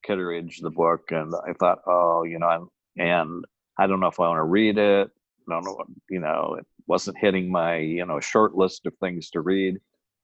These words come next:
But I found out that H B O had a mini series of Olive Kitteridge starring Frances McDormand, who is one of my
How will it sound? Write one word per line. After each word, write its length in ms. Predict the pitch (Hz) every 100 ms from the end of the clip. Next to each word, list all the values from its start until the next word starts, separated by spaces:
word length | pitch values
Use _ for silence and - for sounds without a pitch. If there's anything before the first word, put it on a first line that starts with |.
| _ 95
But 100 | 95
I 80 |
found 360 | 90 110 104 98
out 240 | 92 95 - -
that 240 | 87 92 _ _ _ 101
H 220 | 95 -
B 180 | 92 87
O 160 | 117 104
had 200 | 90 90
a 40 |
mini 360 | 80 104 160 123
series 600 | - 87 82 73 76 -
of 180 | 80 85
Olive 360 | 80 85 -
Kitteridge 460 | - 85 73 73 - - _ _ _ _ -
starring 380 | - 95 87 85
Frances 420 | 87 82 - - -
McDormand, 640 | 71 101 127 123 - - - _ _ _ _ -
who 160 | 101 92
is 180 | 85 92
one 160 | 90
of 60 | 82
my 160 | 80